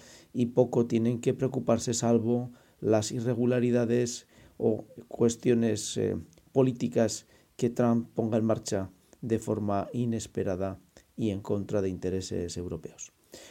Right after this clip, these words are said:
Sin embargo, el ibex no es así. Las empresas españolas, eh, las grandes empresas españolas como Telefónica, B B V A, etcétera, están, eh, expuestas al riesgo país y eso supone que ese riesgo país,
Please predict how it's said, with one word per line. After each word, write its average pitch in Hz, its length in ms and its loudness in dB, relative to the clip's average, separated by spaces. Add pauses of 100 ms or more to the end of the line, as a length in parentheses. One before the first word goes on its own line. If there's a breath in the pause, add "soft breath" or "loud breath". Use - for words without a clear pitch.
Sin - 180 -2
embargo, 123 400 8
el 117 80 8
ibex 117 320 6
no 113 100 -2
es 104 60 -6
así. 131 260 -4 (460 loud breath)
Las 123 220 0
empresas 123 320 2
españolas, 135 720 6
eh, 120 420 6
las 104 200 0
grandes 120 340 2
empresas 110 320 -4
españolas 135 640 2
como 104 240 -4
Telefónica, 117 720 0
B 110 120 -2
B 104 220 2
V 120 140 8
A, 131 220 -2 (320 soft breath)
etcétera, 135 480 -2 (1000)
están, 120 460 0 (460 loud breath)
eh, 131 180 4
expuestas 131 680 4
al 120 460 8
riesgo 120 500 6
país 151 480 4
y 123 160 6
eso 131 260 6
supone 120 600 4
que 113 180 2
ese 117 220 0
riesgo 113 360 2
país, 113 160 6